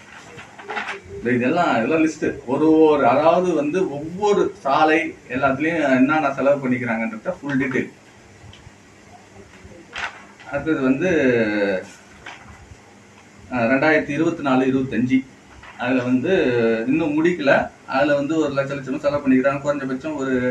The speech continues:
ரெண்டு கோடி செலவு பண்ணிருப்பாங்கன்னு நினைக்கிறேன், இருக்கிறத பார்க்கும்போது.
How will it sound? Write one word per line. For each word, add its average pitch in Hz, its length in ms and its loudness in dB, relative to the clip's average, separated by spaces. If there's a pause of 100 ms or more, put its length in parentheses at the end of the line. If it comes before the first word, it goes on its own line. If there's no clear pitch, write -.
(960)
ரெண்டு 131 180 0
கோடி 151 180 -2
செலவு 151 240 -2
பண்ணிருப்பாங்கன்னு 143 580 -2
நினைக்கிறேன், 135 280 -2
இருக்கிறத 127 340 -4
பார்க்கும்போது. 123 520 -6